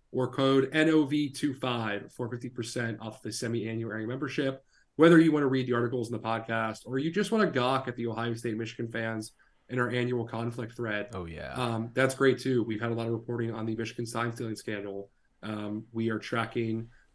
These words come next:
Speaker 1: uh, James Madison's bowl eligibility and trying to beat those crooked fucks N C double A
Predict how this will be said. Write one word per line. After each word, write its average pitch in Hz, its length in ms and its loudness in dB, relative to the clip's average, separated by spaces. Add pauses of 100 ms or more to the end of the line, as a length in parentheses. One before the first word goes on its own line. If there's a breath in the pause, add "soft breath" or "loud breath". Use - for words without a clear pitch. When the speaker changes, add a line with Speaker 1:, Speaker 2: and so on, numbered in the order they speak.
Speaker 1:
uh, 113 260 -6
James 131 300 6
Madison's 131 400 -2
bowl 151 160 4
eligibility 117 600 0
and 101 80 -8
trying 123 140 -4
to 113 60 -4
beat 117 280 -4
those 113 180 -2
crooked 127 260 -6
fucks 120 360 -4
N 117 100 -4
C 123 100 -8
double 117 220 -4
A 110 320 -2